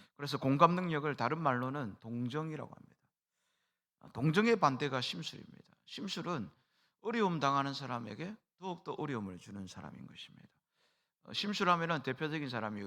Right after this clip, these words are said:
여러분, 우리가 놀부를 생각할 수가 있죠. 그래서 놀부는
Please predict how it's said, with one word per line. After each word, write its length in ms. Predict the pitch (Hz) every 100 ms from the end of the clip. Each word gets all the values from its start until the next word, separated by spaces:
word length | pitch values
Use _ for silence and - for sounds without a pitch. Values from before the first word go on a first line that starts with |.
| 90 -
여러분, 180 | 101 95
우리가 180 | 101
놀부를 600 | 98 127 165 143 107 101
생각할 400 | 90 - 104 104
수가 220 | - - -
있죠. 400 | - - - - _ _ _ _
그래서 400 | - 131 135 117 107
놀부는 560 | 143 180 151 156 180